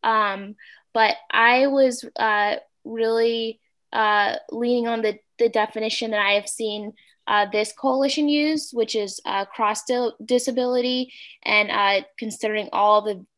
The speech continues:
varied and different types of di-, disabilities. Uh, so I was using the word broadly when I say disability space.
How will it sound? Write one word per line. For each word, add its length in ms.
varied 540
and 180
different 300
types 240
of 80
di-, 220
disabilities. 920
Uh, 180
so 180
I 480
was 220
using 300
the 80
word 260
broadly 400
when 140
I 80
say 180
disability 680
space. 580